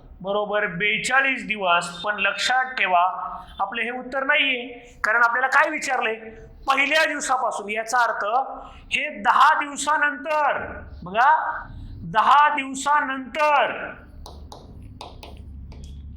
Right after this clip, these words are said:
दहा दिवसानंतर बेचाळीस दिवस पुरते. मग मला सांगा, पहिल्या दिवसापासून,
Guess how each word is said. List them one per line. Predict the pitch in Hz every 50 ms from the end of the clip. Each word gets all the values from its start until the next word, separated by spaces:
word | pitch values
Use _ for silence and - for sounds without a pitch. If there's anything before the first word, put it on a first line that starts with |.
| - - - - - - - - - - -
दहा | 151 185 180 180 202 214 220 220 220
दिवसानंतर | 202 196 190 190 185 185 220 196 202 220 254 262 - - - - - - - - - 196 202 214 226 254 262 269 269 262 - - 294 277 262 262 269 285 302 320 320 - - - - - - - -
बेचाळीस | 175 175 233 269 285 285 277 277 294 311 311 320 320 311 254
दिवस | 247 302 311 320 320 320
पुरते. | 320 320 311 285 262 269 269 254 214 175 127 - - - - - - - - - - - - - - - - - - - - - - - - - -
मग | 185 202 220 220 214
मला | 214 220 233 262 285
सांगा, | 285 - - 220 202 202 185 180 202 233 269 - - - -
पहिल्या | 262 240 262 277 285 320 330 339
दिवसापासून, | 320 320 320 - 311 302 302 285 269 254 - - 240 202 156 113 - - - -